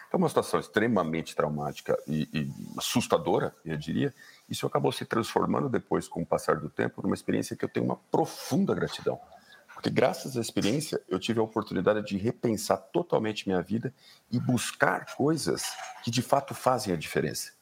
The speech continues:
E o problema é que até então, eu buscava todas essas coisas fora de mim. Eu buscava isso em conquistas materiais, em sucesso, em coisas que aconteciam fora.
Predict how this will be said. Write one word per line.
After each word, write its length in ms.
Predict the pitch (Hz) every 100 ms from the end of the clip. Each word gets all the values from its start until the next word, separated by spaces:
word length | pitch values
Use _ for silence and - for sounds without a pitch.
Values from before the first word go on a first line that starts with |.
| _ _ - -
E 60 | 104
o 20 |
problema 280 | 107 120 156
é 20 |
que 100 | 156
até 180 | - 117
então, 480 | 101 - 127 147 98 - _ -
eu 100 | 101
buscava 380 | 104 - 104 90
todas 220 | 135 123
essas 260 | - 143
coisas 460 | - 135 - - -
fora 400 | - - 139 127
de 120 | 78
mim. 100 | 69 - - - _
Eu 80 | 78
buscava 440 | 76 - 98 85
isso 200 | 110 -
em 60 | 92
conquistas 460 | - 78 82 - 71
materiais, 560 | 64 - - 113 80
em 60 | 76
sucesso, 600 | - - - 120 113 92
em 60 |
coisas 540 | - 123 127 113 - -
que 60 | -
aconteciam 540 | 120 117 104 113 123
fora. 380 | - 95 82